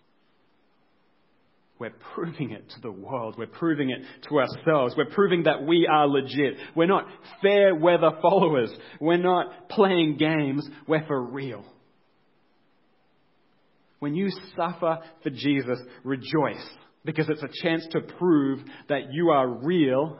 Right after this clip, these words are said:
about him. Number two, when you suffer for Jesus, smile, because you're standing alongside him. Verse thirteen, "But rejoice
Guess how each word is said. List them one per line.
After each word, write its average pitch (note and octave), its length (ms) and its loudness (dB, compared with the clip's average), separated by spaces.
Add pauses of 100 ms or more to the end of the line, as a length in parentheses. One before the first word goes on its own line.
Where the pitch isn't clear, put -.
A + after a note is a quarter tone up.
about A#2+ 320 -8
him. G2+ 180 -12 (3250)
Number D3+ 240 0
two, B2 140 -4 (800)
when D#3+ 160 2
you F3 100 0 (100)
suffer F3+ 220 2
for E3 100 -2
Jesus, C#3 340 -2 (120)
smile, C3+ 500 -4 (1080)
because A#2+ 160 -12
you're C3 180 -10 (180)
standing A#2+ 720 -10
alongside G#2 1080 -10
him. F#2+ 180 -18 (1900)
Verse B2 180 -2
thirteen, A2 400 -8 (360)
"But C#3+ 80 0
rejoice D3+ 720 2